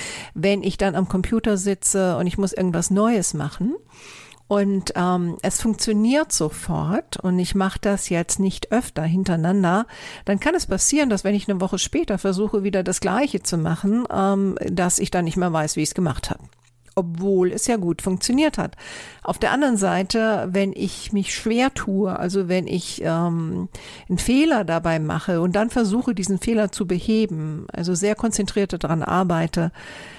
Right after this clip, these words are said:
wie ich den Fehler in Zukunft vermeiden kann, dann stelle ich fest, dass ich eine Woche später immer noch sehr gut weiß, wie ich's gemacht habe.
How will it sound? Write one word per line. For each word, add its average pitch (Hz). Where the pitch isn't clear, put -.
wie 202
ich 208
den 202
Fehler 190
in 180
Zukunft 185
vermeiden 226
kann, 160
dann 175
stelle 156
ich 165
fest, 190
dass 190
ich 175
eine 180
Woche 170
später 185
immer 196
noch 180
sehr 170
gut 254
weiß, -
wie 165
ich's -
gemacht 143
habe. -